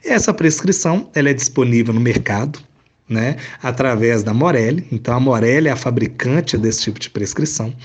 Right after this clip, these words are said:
Então, vocês vão ver que ela fez uma adaptação dessa prescrição. Então, ela pegou, vocês vão ver que ela tem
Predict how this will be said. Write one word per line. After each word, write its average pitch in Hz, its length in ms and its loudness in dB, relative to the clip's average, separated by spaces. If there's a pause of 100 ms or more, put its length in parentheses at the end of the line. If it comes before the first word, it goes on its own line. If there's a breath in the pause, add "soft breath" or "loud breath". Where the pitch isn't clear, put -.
(280 loud breath)
Então, 123 120 -2
vocês 131 220 2
vão 139 160 4
ver 127 200 2
que 113 300 0
ela 127 140 0
fez 147 240 2
uma 151 140 4
adaptação 139 800 -2
dessa 147 200 0
prescrição. 117 500 -4
Então, 131 180 -2
ela 139 100 2
pegou, 117 480 0 (380 loud breath)
vocês 120 180 -2
vão 127 100 2
ver 131 140 2
que 135 140 -2
ela 139 280 2 (400)
tem 135 380 0